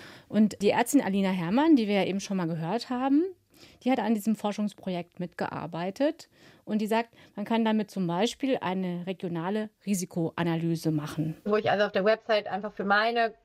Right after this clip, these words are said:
Speaker 2: Kommune nachschauen kann, welche sind die Klima-, gesundheitlichen Klimarisiken,
Speaker 1: Mhm.
Speaker 2: auf die ich mich einstellen muss. Dann kann ich da eine Basisschulung machen zum Thema Klimawandel und Gesundheit mit dem Schwerpunkt Anpassung. Ich habe Checklisten für meine Praxis,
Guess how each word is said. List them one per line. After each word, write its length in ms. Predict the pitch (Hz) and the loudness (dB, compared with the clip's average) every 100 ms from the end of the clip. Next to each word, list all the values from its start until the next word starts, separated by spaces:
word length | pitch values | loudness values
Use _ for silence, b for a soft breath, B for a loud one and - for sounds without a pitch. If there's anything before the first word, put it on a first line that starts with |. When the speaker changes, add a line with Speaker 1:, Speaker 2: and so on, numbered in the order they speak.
| - | -8
Speaker 2:
Kommune 480 | 220 208 269 277 247 | -4 -2 0 2 4
nachschauen 500 | 220 226 - 214 208 | 4 2 2 0 0
kann, 300 | 208 208 208 B B 214 | 0 -2 -2 B B 2
welche 320 | 220 220 214 | 4 4 0
sind 300 | - 214 202 | 0 -2 -2
die 180 | 220 190 | -4 -4
Klima-, 600 | - 240 240 214 208 - b | -4 2 4 4 0 -4 b
gesundheitlichen 600 | 226 233 285 240 233 220 | -4 -2 0 0 0 -2
Klimarisiken, 580 | 240 240 233 226 220 202 | -2 2 2 2 -2 -4
Speaker 1:
Mhm. 60 | 208 | -6
Speaker 2:
auf 80 | |
die 80 | - | -6
ich 120 | 208 | -12
mich 160 | 202 - | -8 -2
einstellen 600 | 196 311 370 302 285 285 | 0 0 0 0 0 0
muss. 160 | 277 269 b b b b | -6 -8 b b b b
Dann 380 | 233 226 247 240 | 0 0 0 -6
kann 240 | - 226 214 | -6 -6 -4
ich 240 | 208 - 202 | -4 -2 0
da 140 | 196 | 2
eine 200 | 196 190 | 0 -4
Basisschulung 800 | 202 226 311 320 - 277 277 269 | 0 0 -2 -8 -10 -6 -2 0
machen 380 | 247 240 247 240 | 0 0 -4 -10
zum 180 | 247 233 | -10 -6
Thema 520 | 233 233 220 214 202 | -2 2 2 2 -2
Klimawandel 580 | - 233 226 220 220 202 | -6 0 0 0 -2 -6
und 140 | 202 | -8
Gesundheit 540 | 196 220 294 302 247 233 | -6 -4 -2 -2 -2 -2
mit 100 | 202 | -8
dem 120 | 202 | -8
Schwerpunkt 640 | - 208 214 - 208 196 | -2 0 0 -2 -6 -2
Anpassung. 720 | 196 277 311 254 240 233 233 226 b b b | -2 -2 -2 -2 0 0 -2 -4 b b b
Ich 100 | - | -4
habe 140 | 220 - | -4 -2
Checklisten 640 | 277 311 285 277 - 254 | -2 -2 -2 -4 -6 -8
für 120 | 254 | 0
meine 200 | 233 226 | 2 2
Praxis, 720 | 220 277 285 - 254 240 247 | 0 0 0 -2 0 2 0